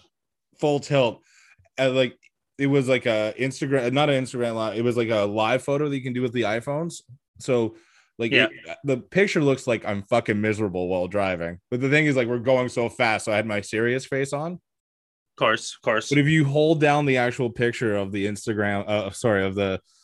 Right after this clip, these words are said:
Speaker 1: of the live photo, you just see the biggest smile on my face, and then I get serious 'cause I'm driving. It's <laughs>
Speaker 2: <laughs>
Speaker 1: uh, uh, honestly, it was the best. We went fishing, um, and then I also learned, like,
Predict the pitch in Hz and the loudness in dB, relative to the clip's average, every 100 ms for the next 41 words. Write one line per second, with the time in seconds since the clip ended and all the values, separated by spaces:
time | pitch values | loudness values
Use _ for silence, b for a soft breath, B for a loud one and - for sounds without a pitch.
0 | _ 95 95 101 98 90 - 104 107 113 | _ -6 -4 -2 -2 -4 -6 0 0 2
1 | 123 131 143 165 - - 117 127 127 127 | 2 4 4 0 -4 -6 -2 0 0 0
2 | 120 110 104 123 139 143 - 131 120 117 | 0 -2 -2 0 0 -2 -2 -2 0 0
3 | 113 110 107 117 107 101 107 104 104 98 | 0 -2 -4 -2 -2 -4 -6 -6 -4 -6
4 | - - 107 98 90 - 90 90 92 90 | -8 -4 -2 0 -4 -8 -10 -6 -4 -4
5 | 85 82 - _ b b b b 127 120 | -6 -10 -18 _ b b b b -2 2
6 | 233 - 220 - 160 - 196 - 151 - | 0 2 0 0 -2 0 -4 -4 -8 -10
7 | _ _ b b b - 143 131 123 101 | _ _ b b b -2 2 2 0 -2
8 | 104 123 131 135 117 107 104 92 107 113 | -2 0 0 -2 -4 -2 -2 -4 -4 -2
9 | 107 - 131 135 160 151 170 _ b b | -4 -4 -2 -2 -4 -6 -8 _ b b
10 | b - 107 107 104 104 98 95 _ _ | b -4 0 0 0 -4 -10 -16 _ _
11 | _ _ - 127 143 165 165 175 175 202 | _ _ -6 -2 0 0 2 0 0 -2
12 | 165 160 139 | -2 -2 -2